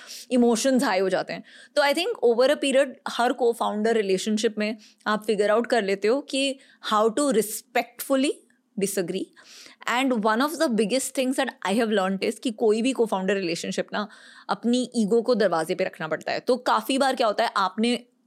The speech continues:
आपका ओपिनियन था कि ये प्रोडक्ट ऐसे होना चाहिए, मेरा था ऐसा, मैं गलत निकली and वो प्रोडक्ट फेल हो गया। अब आपके पास दो चॉइस है, या तो आप मुझे जताओ-, जताओगे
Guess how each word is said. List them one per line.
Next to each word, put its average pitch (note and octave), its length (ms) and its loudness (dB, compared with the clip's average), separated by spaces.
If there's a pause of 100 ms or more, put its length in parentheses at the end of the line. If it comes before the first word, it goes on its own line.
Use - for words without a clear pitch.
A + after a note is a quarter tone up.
आपका G3 280 0
ओपिनियन G#3+ 420 2
था A3+ 60 0
कि A3 120 -2
ये A#3+ 40 0
प्रोडक्ट F#3+ 300 0
ऐसे E3+ 200 -2
होना D#3 120 -6
चाहिए, F#3 180 -4
मेरा G#3 240 2
था G#3+ 120 -4
ऐसा, F3+ 240 -4
मैं G3 320 -2
गलत F#3+ 280 2
निकली E3 380 -10 (360)
and G#3 120 2
वो A#3 80 4
प्रोडक्ट A3 480 -2
फेल A#3+ 260 2
हो F3 60 0
गया। - 240 -10 (600)
अब C4 420 0 (180)
आपके A3+ 420 2
पास C#4+ 220 0
दो G#3 220 4
चॉइस D#3 400 -2
है, E3+ 100 2
या G3+ 240 4
तो A#3 140 2
आप B3 180 4
मुझे A#3+ 340 2
जताओ-, F3+ 540 -2
जताओगे G#3 640 0